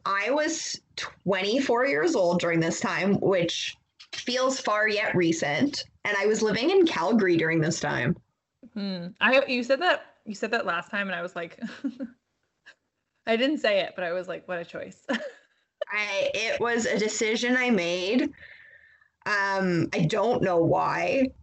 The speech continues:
Speaker 1: And then I do know I was stubborn enough to, to have to stay there to prove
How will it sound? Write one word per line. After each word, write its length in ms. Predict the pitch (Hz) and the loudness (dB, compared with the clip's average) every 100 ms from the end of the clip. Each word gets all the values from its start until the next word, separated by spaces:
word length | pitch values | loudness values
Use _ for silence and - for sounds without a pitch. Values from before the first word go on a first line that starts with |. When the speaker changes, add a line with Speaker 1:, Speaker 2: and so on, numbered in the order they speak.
| - | -6
Speaker 1:
And 180 | 214 202 | -2 0
then 140 | 185 | 0
I 100 | 185 | 0
do 260 | 190 208 208 | 0 2 2
know 140 | 190 | 2
I 100 | 185 | 2
was 180 | 170 170 | 2 0
stubborn 500 | - - 196 190 185 | -2 -2 0 2 2
enough 520 | 170 147 185 - - | 2 0 -2 -4 -6
to, 340 | - 190 156 - _ _ _ _ - - _ | -2 2 2 0 _ _ _ _ -20 -20 _
to 400 | - 170 175 151 - | -4 0 4 2 2
have 260 | - 180 - | 0 0 0
to 80 | - | -2
stay 520 | - - 240 220 220 | -4 -4 -2 0 2
there 380 | 185 147 147 180 | 2 2 0 0
to 140 | 190 | -2
prove 680 | - 196 202 185 175 - | 0 4 4 4 2 -2